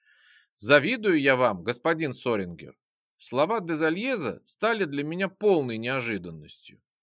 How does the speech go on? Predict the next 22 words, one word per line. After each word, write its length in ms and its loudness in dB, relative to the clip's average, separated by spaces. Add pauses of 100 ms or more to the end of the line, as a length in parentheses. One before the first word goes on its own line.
(220)
Как 220 0
можно 400 -4
завидовать, 800 -4 (420)
если 380 0
капитанская 800 -2
каюта 600 -2
Иоахима 760 -2
Габстела 720 -4 (220)
немногим 580 -2
меньше, 480 -6
чем 300 -2
трюм 420 -2
небесного 540 0
странника? 720 0 (640)
Тут 240 -4
мне 180 0
вспомнились 720 -4
слова 400 2
навигатора 640 -2
Габстела 680 -2
о 100 -2
том, 360 -4